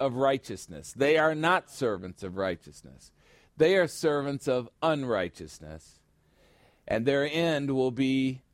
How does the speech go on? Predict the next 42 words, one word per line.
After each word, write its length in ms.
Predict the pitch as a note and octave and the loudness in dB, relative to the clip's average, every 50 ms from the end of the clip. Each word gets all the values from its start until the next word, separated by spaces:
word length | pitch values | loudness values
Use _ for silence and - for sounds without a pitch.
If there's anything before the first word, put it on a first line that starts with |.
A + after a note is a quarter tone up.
| _ - | _ -8
according 480 | A#2+ A#2 - - C#3+ C3+ B2+ A#2+ A#2+ A2+ | -8 -6 -2 0 0 2 0 0 -4 -8
to 120 | - B2 A2+ | -6 -4 -4
their 180 | A2 G#2+ G#2 | -2 -2 -4
deeds. 720 | G2 A#2 A2+ G2+ F2 D#2 B1 G1+ - _ _ _ _ _ _ _ _ _ - | -4 -4 -4 -4 -4 -6 -10 -14 -18 _ _ _ _ _ _ _ _ _ -6
And 140 | G#2 A2+ | -4 -2
what 160 | A#2+ B2+ C3 C3 | 0 0 0 0
are 80 | C3 | 0
their 200 | A#2+ B2+ A#2+ A#2 | 0 0 -2 -2
deeds? 560 | G#2+ G#2+ C3+ C3 A2+ F2 D2 C#2 C#2+ - - | -2 -2 -2 -2 -2 -4 -6 -10 -14 -18 -10
Their 200 | - A2+ A2 G#2+ | -4 -2 -2 -2
deeds 420 | G2 G2 A#2+ B2+ C3 C3 C3 A2+ B2+ | -2 -4 -4 -2 -2 -2 -4 -4 -4
are 100 | A#2+ G#2 | -4 -2
rejecting 720 | G2+ G#2 G#2 F#2+ - C#3 B2+ - _ - C#3 B2 A#2+ B2 | -2 -4 -4 -2 0 0 0 0 _ -6 -6 -4 -4 -4
Christ. 640 | - - D3 C3 G#2 C#2+ - - - - - - _ _ _ _ _ _ _ _ _ _ _ _ _ _ _ - | -2 2 2 2 2 2 -4 -14 -20 -20 -20 -20 _ _ _ _ _ _ _ _ _ _ _ _ _ _ _ -8
And 160 | F2+ F#2+ G#2 | -6 -2 0
what 140 | A#2+ C3+ D3 | 2 2 4
happens 360 | D3 C3+ B2+ A2+ D3 C3+ A#2+ | 4 2 2 0 -4 -6 -4
when 160 | C3+ C3 C3 | -4 -4 -4
you 100 | C3 B2+ | -4 -2
reject 560 | B2 B2+ A#2+ G#2+ C#3+ C3+ C3+ - _ _ _ _ | -2 -4 -2 0 2 2 2 0 _ _ _ _
Christ? 520 | - - D#3+ D3+ D3+ E3+ F#3 - - - - _ - _ _ _ | -2 2 4 4 4 2 0 -4 -8 -18 -20 _ -20 _ _ _
The 120 | - A#2+ B2 | -2 0 2
lake 280 | B2+ B2+ A#2+ - - | 2 2 0 0 -4
of 100 | A2+ F#2+ | -8 -8
fire 520 | - - A2 F#2+ F2 D2 A#1+ G1+ - - _ _ _ _ _ _ | -4 -4 -2 -2 -2 -4 -6 -12 -20 -20 _ _ _ _ _ _
when 160 | - F#2 G2+ | -8 -6 -4
you 80 | G2+ G2+ | -4 -4
close 340 | - - A#2 G#2+ G#2 G2 F#2+ | -4 -2 -2 -2 -2 -2 -2
your 140 | A2 G2 G2 | -2 -2 0
eyes 240 | F#2+ F#2 F#2 - | 0 -2 -2 -4
in 80 | F#2+ F2+ | -8 -12
this 240 | E2+ E2+ - - - | -14 -14 -14 -14 -12
life. 240 | D#2+ D2+ C2+ - - _ _ _ _ _ _ _ _ _ _ _ _ _ _ - | -12 -12 -12 -16 -20 _ _ _ _ _ _ _ _ _ _ _ _ _ _ -10
So 260 | - - - A3 - | -4 -2 0 0 -2
keep 360 | - - F#3+ F#3+ F3+ - - | -2 -4 -4 -4 -4 -4 -2
your 200 | E3 D#3+ D#3 D#3 | -2 0 0 -2
spiritual 640 | - - - - D#3 D3+ D3+ D3 - - D3+ C#3+ C#3 | -4 -6 -6 -2 0 0 0 0 -2 -2 -2 2 2
eyes 340 | C3+ C#3 C3+ C3 C3+ C3 C#3 | 4 4 4 2 2 0 0
open, 380 | C#3+ C#3 C3+ - A#2 G#2 F#2+ G2+ | 0 0 0 -2 -4 -6 -4 -4
believers 460 | F2+ G#2 G#2 G#2 G2+ F#2+ G2+ G2 G2+ | -4 -2 -2 -2 -4 -4 -6 -8 -8
in 120 | G#2 G2 | -8 -8
Christ, 540 | F#2+ - A#2 G#2 G2+ G2 G2+ G2+ - - - | -6 -2 -2 0 0 -2 -4 -6 -10 -18 -20